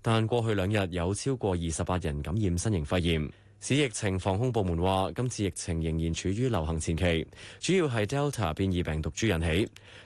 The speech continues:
傳播快、散發性強，必須採取更加嚴格嘅防控措施。當局已經要求高風險人員每隔一日接受一次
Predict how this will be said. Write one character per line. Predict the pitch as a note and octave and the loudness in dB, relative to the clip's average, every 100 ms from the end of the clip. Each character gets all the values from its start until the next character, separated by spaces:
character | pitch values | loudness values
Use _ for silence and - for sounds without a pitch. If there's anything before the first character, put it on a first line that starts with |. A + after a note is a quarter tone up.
| - | -2
傳 | A2+ | 0
播 | A#2 C3+ | 2 0
快、 | C3 B2 A#2+ - | 2 2 2 -2
散 | - A#2 | -4 -4
發 | A2+ | -2
性 | A2 A2 | -2 -2
強， | G2 E2+ D2 - - - - | 0 0 -2 -8 -20 -18 -4
必 | |
須 | C3+ - C3 | -2 0 0
採 | A#2+ F#2+ | 0 -2
取 | F#2+ F2+ G#2 | 0 -2 0
更 | G#2 G2 | -2 -2
加 | A#2 | -2
嚴 | A2 D2 | -2 -2
格 | D#2+ F2 | 0 0
嘅 | F#2+ F2+ | 2 0
防 | F2 | 0
控 | D2 F#2 | 0 0
措 | G2 | 2
施。 | F2+ C3 A#2+ - - - | 2 2 2 0 -10 -14
當 | - A#2 | 0 0
局 | G#2+ E2 | 0 0
已 | G2+ | 0
經 | B2+ | 2
要 | A#2+ | 2
求 | A#2 F#2+ E2 E2+ | 2 2 2 0
高 | C3+ C3 | 0 -2
風 | C#3 | -2
險 | A2+ A2 | -2 0
人 | F#2+ | 0
員 | D#2+ E2+ E2 | 0 0 0
每 | E2 G2 | 0 0
隔 | A#2 | 0
一 | G#2+ B2+ | 0 2
日 | G#2+ F2+ | 2 0
接 | - G#2+ | -2 -4
受 | - - F2 | -4 -2 -2
一 | G#2+ | 0
次 | B2 - | -4 -2